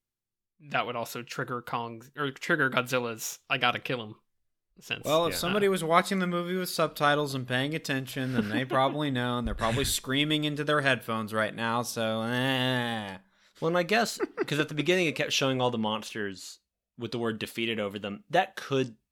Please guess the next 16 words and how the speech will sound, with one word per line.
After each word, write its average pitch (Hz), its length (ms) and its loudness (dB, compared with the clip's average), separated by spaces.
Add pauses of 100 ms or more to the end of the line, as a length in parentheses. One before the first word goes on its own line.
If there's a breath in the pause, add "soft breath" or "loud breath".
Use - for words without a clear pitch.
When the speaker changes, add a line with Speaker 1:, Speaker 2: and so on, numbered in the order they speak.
Speaker 3:
defeated 175 360 4
doesn't 120 220 4
have 113 200 0
to 110 60 -8
mean 85 260 -8
killed. - 480 -14 (220)
Speaker 1:
I 202 100 10
also 285 300 6
don't, 190 280 4
I 190 60 6
mean, 180 300 2 (1200)
Kong 403 280 2
hasn't 294 300 2
fought - 360 0
that 139 160 -4
many 160 320 -2